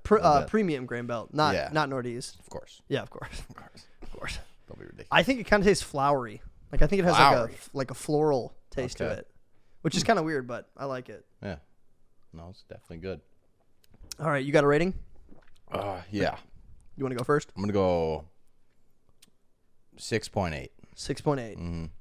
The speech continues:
Speaker 1: All right, I'm gonna flip it. I'm gonna go eight point six.
Speaker 2: Ooh, <laughs> you really like
Speaker 1: I
Speaker 2: these. <laughs>
Speaker 1: love Stella.
Speaker 2: What's your highest rating you've done on, on a beverage?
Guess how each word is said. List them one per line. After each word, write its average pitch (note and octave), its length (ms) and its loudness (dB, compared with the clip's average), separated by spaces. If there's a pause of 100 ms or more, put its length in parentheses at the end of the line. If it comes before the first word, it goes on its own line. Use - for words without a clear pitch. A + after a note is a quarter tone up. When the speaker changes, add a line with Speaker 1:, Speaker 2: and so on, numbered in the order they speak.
Speaker 1:
All C#3 80 2
right, C3 80 4
I'm C3+ 80 4
gonna D#3+ 100 2
flip D#3+ 260 6
it. E3 80 6
I'm D3 60 4
gonna D#3+ 100 0
go C#3 160 4
eight C3 160 6
point A#2+ 200 -2
six. - 540 -4
Speaker 2:
Ooh, C3+ 380 -4 (100)
<laughs> - 80 -8
you F#2+ 180 0
really C#3+ 300 2
like E2 280 -2
Speaker 1:
I C#3+ 140 6
Speaker 2:
these. - 100 2
<laughs> - 0 -
Speaker 1:
love D3 400 6
Stella. A2+ 460 -4
Speaker 2:
What's D#3 240 8
your A#3+ 100 6
highest C3+ 360 8
rating G2+ 260 4
you've D#2+ 200 -4
done D2+ 220 2
on, C#2 300 -6 (100)
on D#2 140 -4
a D2 120 -6 (140)
beverage? D2+ 460 -2